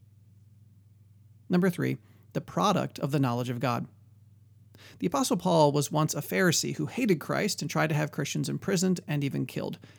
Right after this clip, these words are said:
He knew much about the Old Testament, probably more than we do, but he was arrogant and foolish. In Philippians three, Paul recounts part of his former life when he knew much about the scriptures, but even though he was a Jew of the Jews and quote-unquote blameless as the Pharisees understood the law,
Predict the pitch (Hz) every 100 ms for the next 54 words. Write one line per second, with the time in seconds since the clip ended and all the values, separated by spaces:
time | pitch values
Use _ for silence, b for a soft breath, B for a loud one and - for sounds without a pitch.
0 | B B B 202 202 196 190 214 - 151
1 | 135 127 139 127 - 135 - 208 - -
2 | - - 190 143 147 143 127 131 165 135
3 | 156 - - - - 151 160 147 - 170
4 | 175 143 135 - 131 - 147 147 - -
5 | - - - - - - B B 160 180
6 | 160 147 - 214 175 190 165 165 156 -
7 | 156 143 - 180 170 143 - 156 135 131
8 | 127 147 175 - 143 143 147 147 143 156
9 | 180 147 175 180 139 135 - 143 - 196
10 | - 139 - 147 - 190 190 170 147 135
11 | 131 127 220 220 175 131 131 160 202 139
12 | 135 135 131 - 160 151 147 120 151 175
13 | 208 139 - 139 135 135 151 160 - 135
14 | 131 135 - 147 123 135 185 151